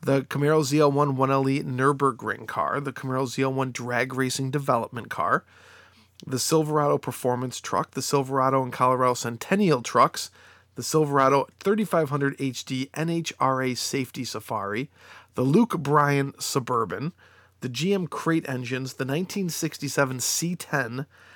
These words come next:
and then, um, the next day at the press event, they didn't show this car at the media event, but it's the Colorado Z R two A E V concept, um, and the Colorado Z R two development truck.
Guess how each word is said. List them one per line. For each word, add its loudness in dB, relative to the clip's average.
and -2
then, 2
um, 4
the 2
next 2
day 0
at -4
the -4
press 4
event, -4
they -4
didn't -4
show 2
this -2
car 0
at -6
the -8
media -6
event, -12
but 2
it's -6
the -6
Colorado 4
Z 0
R 2
two -4
A -2
E -2
V -4
concept, -6
um, -6
and -4
the 0
Colorado 4
Z -2
R 2
two -6
development -6
truck. -12